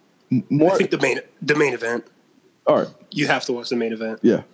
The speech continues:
Speaker 1: I'm talking about, no, in twenty nineteen, what do we, what do we have to sh-, what do we have to watch, like, on, on Spot Callers in general?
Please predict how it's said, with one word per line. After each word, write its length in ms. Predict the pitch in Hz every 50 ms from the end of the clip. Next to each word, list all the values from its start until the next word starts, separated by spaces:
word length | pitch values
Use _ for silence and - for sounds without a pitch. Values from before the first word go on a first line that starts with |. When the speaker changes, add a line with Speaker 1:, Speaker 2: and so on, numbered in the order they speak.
| _ _ _ _ _ _ _ _ _ _ _ _ -
Speaker 1:
I'm 80 | - 233
talking 200 | - 339 285 240
about, 80 | 214
no, 180 | 233 262 233 180
in 100 | 160 175
twenty 240 | - 254 240 233 220
nineteen, 440 | 214 190 180 185 - 262 208 156 151
what 80 | 165
do 100 | 165 165
we, 80 | 151 143
what 140 | 143 165 165
do 80 | 165
we 80 | 160 151
have 180 | 165 143 139
to 80 | - -
sh-, 140 | - - -
what 140 | 165 165 165
do 60 | 170
we 80 | 160
have 140 | 160 139 123
to 80 | - 123
watch, 300 | 131 123 - - - -
like, 200 | 127 110 110 -
on, 300 | - 151 151 147 139 127
on 200 | - 143 143 135
Spot 260 | - - 156 113 -
Callers 280 | - 151 135 123 117 113
in 120 | 117 107
general? 420 | 120 120 107 95 - - - -